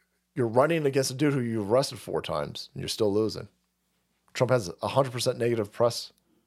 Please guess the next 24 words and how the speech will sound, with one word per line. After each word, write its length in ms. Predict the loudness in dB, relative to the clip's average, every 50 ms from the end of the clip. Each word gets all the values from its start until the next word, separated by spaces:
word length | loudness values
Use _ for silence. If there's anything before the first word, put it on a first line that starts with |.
| _ _ _ _ -14
still 360 | -6 -6 -4 -2 0 0 2 2
losing. 360 | 2 0 0 -2 -4 -8 -8 -8 -4 -2
<laughs> 160 | 2 4 6
I 140 | 6 6 6
mean, 280 | 4 4 2 2 0 -2 -10 -20 -20 -20 -20 -20 -20 -20 -20 -20 -20 _ _ _ _ _ _ _ _ _ _ _ _ _ _ _ _ _
everything 300 | 4 4 6 6 4 4
you 120 | 4 6 6
guys 200 | 6 4 4 2
are 60 | 0
saying 220 | 2 4 4 4
on 80 | 6 4
the 60 | 4
left-hand 280 | 2 2 2 0 0 0
side 340 | 2 4 4 4 4 2 -2
today 240 | -2 0 2 4 4
is 200 | 2 0 -4 -8 -10 -10 -2
real 380 | 4 6 6 6 6 4 2
fucking 380 | 2 2 2 2 2 0 -4 -6
stupid, 420 | -4 -2 0 0 0 0 0 -2
but 120 | -4 -2 4
please 220 | 4 4 4 4
keep 180 | 2 0 -2 0
saying 340 | 2 4 4 4 4 4
it 180 | 2 0 -2